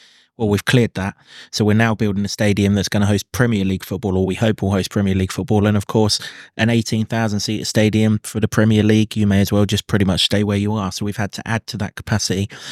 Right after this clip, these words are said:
That's why the stands are all gonna be the same size now. And it, it's just changed. It's changed with our improvement on the pitch.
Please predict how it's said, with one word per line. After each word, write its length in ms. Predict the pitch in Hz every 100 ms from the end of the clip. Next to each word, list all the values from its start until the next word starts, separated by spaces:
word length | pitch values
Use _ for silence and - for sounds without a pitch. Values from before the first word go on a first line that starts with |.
| -
That's 220 | 113 107
why 160 | 117 110
the 80 | 98
stands 360 | - 107 101
are 60 | 104
all 80 | 101
gonna 160 | 101 92
be 80 |
the 80 | 92
same 240 | - 101 95
size 360 | 117 117 110
now. 280 | 117 110 110 - - - -
And 440 | 107 104 104 104 - _
it, 140 | 107 - 123 - _ _ _ _ -
it's 160 | 117
just 260 | - 117 -
changed. 340 | 123 113 110 - _ _ _ _
It's 180 | 117 98
changed 320 | - 107 110 - -
with 160 | 117
our 260 | 101 101 98
improvement 720 | - 101 - - 113 104 104 92
on 140 | 120 120
the 80 | 113
pitch. 340 | 123 120 -